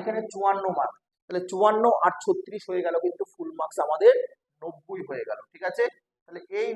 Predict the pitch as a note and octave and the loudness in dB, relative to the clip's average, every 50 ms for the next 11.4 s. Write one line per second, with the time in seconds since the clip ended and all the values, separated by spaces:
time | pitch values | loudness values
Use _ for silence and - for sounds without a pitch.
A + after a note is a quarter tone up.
0 | G3 F#3 F3+ F3+ F3+ F3+ - - - - - - E3 D#3 - - - - F4+ F#4 | -4 -2 -2 -2 -4 -6 -12 -14 -14 -14 -8 -4 -4 -4 -4 0 4 8 8 8
1 | F#4 F#4 F#5 F#4 - - _ _ F4+ F4+ - C#3+ D3 D3 D#3 D#3+ F3+ G3+ A3 - | 8 4 0 -8 -12 -16 _ _ -8 -6 -6 -4 -4 -4 -6 -4 -4 -6 -6 -8
2 | - _ C#4+ D4 - _ _ - D#3 - - _ - G#3 G#3+ G#3 - A#3+ A3+ F#3 | -12 _ _ -20 -20 _ _ -20 -20 -20 -14 _ -6 -4 -4 -4 -2 -2 -2 -2
3 | - - - _ _ _ - D3+ D3+ D3+ - F3+ F#3 F#3+ - - A3+ A3 A3 A3 | -2 -4 -12 _ _ _ -14 -12 -12 -4 2 2 4 4 2 2 0 0 2 2
4 | A3 G#3+ - - G#3+ G#3+ G3+ G#3 G#3 - - G#3+ G3+ F3+ - - - _ A3 G3+ | 2 0 0 -2 -4 0 2 0 0 2 0 -2 2 2 2 2 0 _ -8 -8
5 | - G3 F3 F3+ F3 F3+ F3+ - - G#3+ A#3 A#3 A#3 A#3 A3+ A3+ G#3+ A3+ G#3 G#3+ | -8 -6 -4 -4 -4 -4 0 4 6 8 8 8 8 6 4 0 0 0 4 4
6 | G#3+ G#3+ - _ _ _ _ _ G#3 A3+ A3 - F#4 G4 G4 - - B3 - - | 4 4 2 _ _ _ _ _ -10 -10 -4 0 2 2 2 4 4 4 6 6
7 | - G#4+ A4 A4 - - E4+ - - _ _ _ - A3+ A#3 B3 B3 B3+ C#4 B3+ | 6 6 4 4 4 0 -2 -2 -4 _ _ _ -4 2 2 4 4 4 2 2
8 | B3+ A3+ A#3 A#3+ G#3+ A3 A#3+ A#3+ C4+ C4+ - A#3 - - G#4+ - - - D#3+ - | 2 2 2 4 4 4 4 4 6 4 4 2 2 2 4 6 6 6 6 4
9 | F#4 F#4 C4+ - - - - - _ - F#4+ F#4 F#4+ - A#3+ A#3 G3+ F3 E3+ - | 4 6 6 8 8 8 6 4 _ -8 -8 -8 -4 -2 -2 0 0 -2 -4 -6
10 | _ _ _ _ _ - G#3 G#3+ A#3 A#3+ A#3+ A#3 A3+ A3+ A3+ A#3+ A3+ G#3 G#3 - | _ _ _ _ _ -8 -2 0 2 4 6 4 4 4 4 2 2 4 2 2
11 | - - - F#3+ F3+ F#3 F#3 - | 2 0 -2 -4 -2 -2 -2 -2